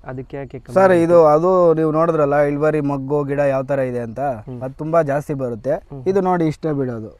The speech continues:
Speaker 2: ಒಂದ್ ಗಿಡಕ್ಕೆಲ್ಲ ಒಂದು ಐವತ್ತರಿಂದ ಮೂವತ್ತರಿಂದ ನಲ್ವತ್ತು ಹೂವು ಬಿಡುತ್ತೆ.
Speaker 1: ಹ್ಮ್.
Speaker 2: ಒಂದ್ ಗಿಡಕ್ಕೆಲ್ಲ ಒಂದು ಅರ್ಧ ಕೆ ಜಿ ಹೂವು ಬರುತ್ತೆ ಅಷ್ಟೇ.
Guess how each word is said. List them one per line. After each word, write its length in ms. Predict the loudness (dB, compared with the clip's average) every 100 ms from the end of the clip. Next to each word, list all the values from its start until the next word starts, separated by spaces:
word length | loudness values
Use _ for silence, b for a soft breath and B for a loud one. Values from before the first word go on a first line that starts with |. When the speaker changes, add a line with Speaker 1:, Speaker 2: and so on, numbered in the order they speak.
| -8
Speaker 2:
ಒಂದ್ 220 | -2 0
ಗಿಡಕ್ಕೆಲ್ಲ 440 | 0 0 -2 -2 0
ಒಂದು 360 | 0 0 -2
ಐವತ್ತರಿಂದ 500 | -2 -2 -2 -4 -4 -4 -6 _ -6
ಮೂವತ್ತರಿಂದ 440 | 2 2 2 -2 -2
ನಲ್ವತ್ತು 340 | 0 -2 -2
ಹೂವು 120 | -2 -4
ಬಿಡುತ್ತೆ. 340 | -4 -8 -10
Speaker 1:
ಹ್ಮ್. 280 | -16 -16 -18 -18 -8
Speaker 2:
ಒಂದ್ 160 | -6 -2
ಗಿಡಕ್ಕೆಲ್ಲ 400 | -2 0 2 6
ಒಂದು 480 | 6 4 4 2
ಅರ್ಧ 360 | 2 -2 -4 -2
ಕೆ 220 | 0 -2
ಜಿ 60 | -2
ಹೂವು 200 | -2 -2
ಬರುತ್ತೆ 300 | -2 -6 -8
ಅಷ್ಟೇ. 260 | -12 -14